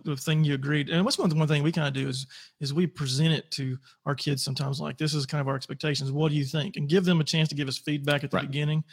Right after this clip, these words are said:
Speaker 2: Yeah.
Speaker 1: And that way, if they see, like, "No, that's just not fair," we can have that talk in the beginning.
Speaker 2: "It's not fair."
Speaker 1: And work, <laughs> that's my, "It's not fair." That's how my kids say, <laughs> it's their voice. Um, we're gonna keep moving, and, and y'all, y'all are doing awesome. Thank you for all the comments and stuff. We're gonna try to keep up. Um,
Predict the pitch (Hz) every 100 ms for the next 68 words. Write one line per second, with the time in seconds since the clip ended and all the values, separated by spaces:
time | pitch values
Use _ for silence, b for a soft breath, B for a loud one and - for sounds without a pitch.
0 | B B - 143 147 135 143 139 135 131
1 | 139 135 - 131 147 135 - - 175 -
2 | - - 151 - 170 165 - b b 175
3 | 160 156 139 - 147 135 139 156 156 160
4 | 131 - - - 196 - 147 151 165 -
5 | - 220 - - - - - 175 165 -
6 | B B 190 185 156 - 180 165 190 156
7 | - 165 - 165 143 - - - 175 147
8 | 151 143 - b b b b b _ _
9 | 165 196 185 165 - b b _ 190 247
10 | 214 233 202 196 208 190 175 160 156 165
11 | 160 165 170 165 185 175 143 151 139 131
12 | - 156 156 135 131 160 165 165 139 156
13 | 156 147 - 165 165 160 165 151 170 170
14 | 160 156 160 147 160 147 165 151 156 160
15 | 151 151 147 143